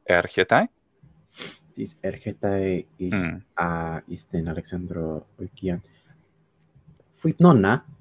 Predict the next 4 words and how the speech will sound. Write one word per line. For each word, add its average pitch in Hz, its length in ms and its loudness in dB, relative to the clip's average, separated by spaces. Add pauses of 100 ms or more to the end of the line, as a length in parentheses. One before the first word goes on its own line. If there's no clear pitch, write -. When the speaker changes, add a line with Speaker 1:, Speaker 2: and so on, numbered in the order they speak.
(120)
Speaker 2:
nutrix? 120 560 2 (1160)
Speaker 1:
Illa 180 300 8
habitat 127 680 2 (240)
cum 90 420 -4